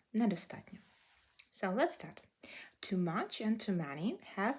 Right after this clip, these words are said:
a negative meaning. Занадто багато має заперечне значення.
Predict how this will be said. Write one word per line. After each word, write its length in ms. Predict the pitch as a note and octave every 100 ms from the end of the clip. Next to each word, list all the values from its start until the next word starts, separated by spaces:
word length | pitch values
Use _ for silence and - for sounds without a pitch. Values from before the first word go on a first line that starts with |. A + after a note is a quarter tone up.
| -
a 80 | F3+
negative 640 | E3+ E3 F#3 G3 E3+ E3
meaning. 340 | D3+ D3 D3 E3 _ _ _ - - - - _ -
Занадто 580 | E3 F#3+ F#3+ E3+ -
багато 680 | D#3+ E3 E3 E3 - C4 G4+ - _ _ _ _ _ _ _ _ - _ _
має 440 | G3 A3 D#4+ C#4+ C4+ - -
заперечне 600 | F#3 G#3+ G#3+ D#3+ - D#3+
значення. 560 | D3 D3 D3+ - D#3